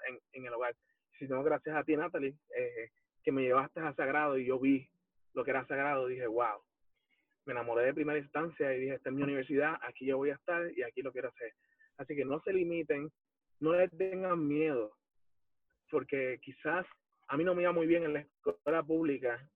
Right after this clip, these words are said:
pero cuando llegué a la <laughs> universidad me sorprendió el, el poder aprender y, y quizás tener un promedio que nunca había tenido en mi vida,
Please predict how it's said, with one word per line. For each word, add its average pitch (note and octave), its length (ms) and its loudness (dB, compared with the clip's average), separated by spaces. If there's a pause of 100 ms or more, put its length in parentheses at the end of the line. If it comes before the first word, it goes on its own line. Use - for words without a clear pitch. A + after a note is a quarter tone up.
(160)
pero C3 140 -2
cuando C3+ 200 0
llegué C3+ 160 2
a C3 40 0
la D3 60 -4
<laughs> G3 100 -2
universidad C#3 580 0 (480)
me C#3 220 -2
sorprendió C#3+ 880 2
el, B2 260 -4
el C3 160 -2
poder C#3 580 4
aprender C3+ 600 2
y, B2 340 -4 (380)
y - 60 -18
quizás D#3 360 -6
tener F3+ 180 0
un F3 220 -4
promedio F3 400 2
que C#3 80 -4
nunca D#3+ 300 -4
había C#3 240 2
tenido C#3 500 2
en B2+ 160 -8
mi C3 100 -6
vida, B2+ 320 -6